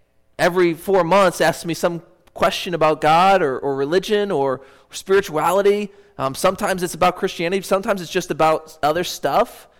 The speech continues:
And I don't think about it because I, I'm not thinking about them asking me questions, and so I don't realize how many times they've been doing this, but over the last two years, they've done it a lot. And they've asked some really huge questions. Maybe God's doing something there.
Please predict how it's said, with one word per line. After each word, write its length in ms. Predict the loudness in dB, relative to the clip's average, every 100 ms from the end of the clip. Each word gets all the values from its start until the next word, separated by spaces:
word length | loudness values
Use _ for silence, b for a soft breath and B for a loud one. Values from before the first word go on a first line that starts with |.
| _ _ _ _ _ _ _ _ _ _ _
And 160 | 0 2
I 40 |
don't 200 | 4 2
think 260 | 2 0 2
about 300 | 4 4 4
it 80 | 2
because 260 | 0 2
I, 140 | 2 2
I'm 160 | 0 2
not 560 | 2 2 -4 -20 _
thinking 280 | -2 -2 0
about 240 | 2 2 2
them 140 | 2
asking 240 | 0 -2
me 80 | -10
questions, 480 | -2 0 0 -2 -4
and 100 | -4
so 160 | 2 4
I 60 |
don't 180 | 4 2
realize 380 | 2 4 4 2
how 260 | 2 2
many 240 | 4 2 -2
times 300 | -2 0 0
they've 100 | -2
been 120 | -4
doing 200 | -4 -4
this, 120 | -4
but 120 | -4 -4
over 120 | -2
the 80 | 2
last 260 | 2 0
two 100 | -6
years, 260 | -8 -6 0
they've 160 | 0 2
done 180 | 2
it 60 | 2
a 80 | 0
lot. 580 | 4 4 2 -2 -20 _ _ _ _ _ _ _ _ _ _
And 160 | -4 2
they've 140 | 2
asked 180 | 2 2
some 180 | 0 0
really 320 | 0 2 2
huge 300 | 0 -4 -4
questions. 840 | 0 0 0 -4 -6 -8 -16 -20 -20 _ b b b
Maybe 360 | 2 4 4 2
God's 380 | 4 4 2
doing 280 | -2 0 0
something 400 | 0 -4 -4 -10
there. 320 | -8 -10 -12